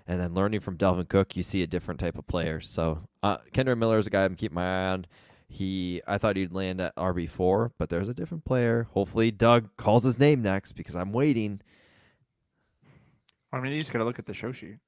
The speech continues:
Speaker 2: Uh, so the next player is the R B eight in this class, twenty-second overall. So again,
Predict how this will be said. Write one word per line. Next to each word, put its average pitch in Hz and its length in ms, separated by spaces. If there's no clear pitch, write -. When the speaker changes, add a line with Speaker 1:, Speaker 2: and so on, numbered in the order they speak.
Speaker 2:
Uh, 127 380
so - 160
the 190 140
next 220 320
player 165 460
is 143 260
the 147 140
R 170 200
B 180 220
eight 160 200
in 160 60
this 151 140
class, 151 340
twenty-second 214 680
overall. 151 400
So 180 140
again, 151 340